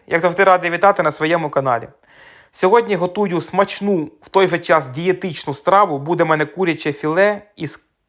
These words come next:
картоплею та овочами. Для приготування страви буду використовувати наступні інгредієнти. Куряче філе — два штучки. Картопля — шість штучок середнього розміру. Набір заморожених овочів.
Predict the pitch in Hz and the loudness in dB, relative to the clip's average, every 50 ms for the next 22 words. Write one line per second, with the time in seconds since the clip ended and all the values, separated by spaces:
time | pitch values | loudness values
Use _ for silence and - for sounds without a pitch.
0 | _ _ _ _ _ - 147 147 - - 202 208 208 - 147 139 135 139 139 160 | _ _ _ _ _ -2 0 0 2 2 2 2 2 0 -2 -2 -2 0 2 0
1 | 120 - 160 151 151 143 - - 139 127 120 110 104 - _ _ _ - - - | 2 2 2 2 2 0 2 2 2 2 2 -2 -10 -16 _ _ _ -20 -20 -20
2 | - - - - - - _ _ 165 175 180 202 190 208 208 214 214 208 220 214 | -20 -20 -20 -20 -20 -20 _ _ 0 2 2 2 0 0 2 2 4 4 4 4
3 | 196 190 175 - - 208 208 196 180 165 175 170 170 165 160 151 175 165 160 160 | 2 -2 -4 0 2 2 4 2 2 -2 -4 -4 -4 -6 -6 -4 -4 -4 -4 -2
4 | - 190 180 170 170 165 165 151 147 - - 185 180 - 156 151 143 147 147 143 | -2 0 0 0 0 -2 -4 -8 -8 -6 -8 -10 -8 -8 -8 -8 -6 -6 -8 -8
5 | 151 151 143 139 131 123 - - - - 135 _ _ _ _ - - - - - | -8 -8 -6 -6 -6 -6 -8 -14 -18 -20 -20 _ _ _ _ -20 -20 -20 -20 -20
6 | _ _ _ _ - 214 233 233 226 - 196 180 - 196 180 170 147 131 123 135 | _ _ _ _ 0 2 2 2 2 2 2 4 6 6 6 6 6 4 2 -4
7 | - _ _ - 127 143 160 165 - - 160 147 135 - - - 147 135 - _ | -12 _ _ -2 2 2 2 2 0 0 -2 -2 -2 -2 -8 -12 -16 -16 -16 _
8 | _ _ _ _ _ _ _ _ _ _ _ _ - 180 180 - 208 190 175 - | _ _ _ _ _ _ _ _ _ _ _ _ 0 0 4 4 4 4 4 2
9 | 127 113 - 139 135 - - - - 196 180 - - - 214 208 - 185 - - | -2 -6 -6 -6 -10 -14 -8 -4 -2 -2 -2 -2 -4 -6 -6 -4 -4 -6 -2 0
10 | - 156 165 170 160 160 156 160 147 147 135 131 - 127 110 - - 139 143 _ | 2 4 4 2 2 0 -2 -2 0 0 0 0 -2 -8 -14 -14 -16 -20 -20 _
11 | _ _ _ _ _ - - - - - - - _ _ 170 170 165 180 233 240 | _ _ _ _ _ -20 -20 -20 -20 -20 -20 -20 _ _ 2 2 4 4 2 4
12 | 185 196 185 180 185 196 - 185 185 180 175 175 180 180 156 139 135 - - 131 | 4 4 4 6 6 6 4 2 -2 -4 -2 2 4 4 4 4 0 -2 -4 -8
13 | 117 | -10